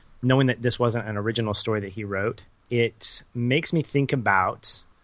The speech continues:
um, and you and I have talked about this offline, seeing a director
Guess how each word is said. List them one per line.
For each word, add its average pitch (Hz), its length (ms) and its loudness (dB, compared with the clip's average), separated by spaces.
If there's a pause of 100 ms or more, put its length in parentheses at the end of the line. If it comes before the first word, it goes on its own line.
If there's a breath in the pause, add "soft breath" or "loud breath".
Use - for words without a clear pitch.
(260)
um, 110 320 0
and 113 140 -2
you 139 80 4
and 127 60 4
I 120 80 6
have 117 100 4
talked 107 200 2
about 104 180 -2
this - 160 -2
offline, 101 680 -2 (640 soft breath)
seeing 170 460 4
a 175 40 4
director 117 880 0